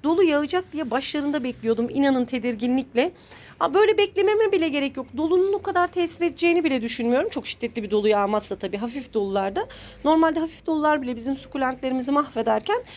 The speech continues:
biraz korur en azından. Bu benim zaten kuşlarla ilgili bir problemim yok. Yani çok fazla kuş var ama hiçbir şekilde, e, dokunmuyorlar.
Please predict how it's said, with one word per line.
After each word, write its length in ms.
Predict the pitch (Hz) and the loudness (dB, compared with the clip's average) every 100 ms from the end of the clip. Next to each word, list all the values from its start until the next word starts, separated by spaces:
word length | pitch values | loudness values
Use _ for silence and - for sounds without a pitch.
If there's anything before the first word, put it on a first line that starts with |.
| - - - | -20 -16 0
biraz 360 | 403 415 427 | 4 4 2
korur 280 | - 359 359 | 0 2 4
en 140 | 302 | 4
azından. 560 | 247 226 247 285 466 403 | 2 2 0 0 0 0
Bu 100 | 392 370 | 0 2
benim 200 | 349 339 | 4 4
zaten 360 | 339 330 339 | 0 0 -2
kuşlarla 440 | 320 320 330 302 294 | -4 -4 -2 -2 -2
ilgili 260 | 285 302 | -2 -2
bir 80 | 302 | -4
problemim 600 | - 320 294 349 403 453 | -2 -2 -2 -2 0 4
yok. 260 | 285 208 - - - - - | 4 2 -4 -20 -20 -18 -10
Yani 260 | - 247 | -6 -6
çok 160 | - 339 | -6 -10
fazla 380 | - 233 196 220 | 0 2 2 -2
kuş 280 | - - | -6 -2
var 200 | 311 330 320 | 0 0 0
ama 160 | 277 | 0
hiçbir 320 | 277 294 - 262 | 0 -4 -6 -6
şekilde, 500 | 254 240 240 320 349 - - - - | -6 -6 -4 -4 -4 -10 -20 -14 -6
e, 140 | 226 | -2
dokunmuyorlar. 800 | 269 - 240 196 196 190 226 415 | -2 0 2 2 4 2 2 0